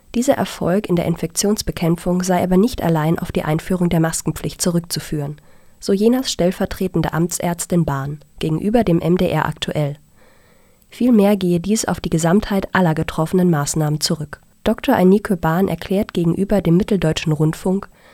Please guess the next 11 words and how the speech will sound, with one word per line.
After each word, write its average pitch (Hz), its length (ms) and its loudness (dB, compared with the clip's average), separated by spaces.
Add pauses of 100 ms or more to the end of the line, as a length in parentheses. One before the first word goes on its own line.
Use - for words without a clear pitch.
dass 240 180 0
die - 100 -4
Stadtverwaltung 185 760 2
schon 208 180 2
seit 190 240 2
Januar 160 420 2
die 147 140 -4
Ausbreitung 185 600 0
des - 140 -4
Coronavirus 160 680 0
beobachtet - 720 -4